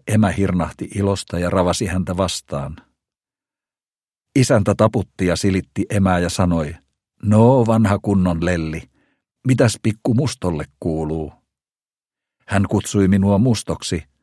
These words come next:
koska olin sysimusta. Sitten hän antoi minulle yleensä leivänpalan, ja se oli tosi hyvää.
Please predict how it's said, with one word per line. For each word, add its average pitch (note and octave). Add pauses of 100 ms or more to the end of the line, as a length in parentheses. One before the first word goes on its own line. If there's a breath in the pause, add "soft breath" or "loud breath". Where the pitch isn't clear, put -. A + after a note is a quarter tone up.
(300)
koska A2+
olin G#2
sysimusta. F2+ (1700)
Sitten C3
hän G#2
antoi G2
minulle G2
yleensä A2+
leivänpalan, E2 (600)
ja G#2
se A2+
oli F#2+
tosi F2
hyvää. D#2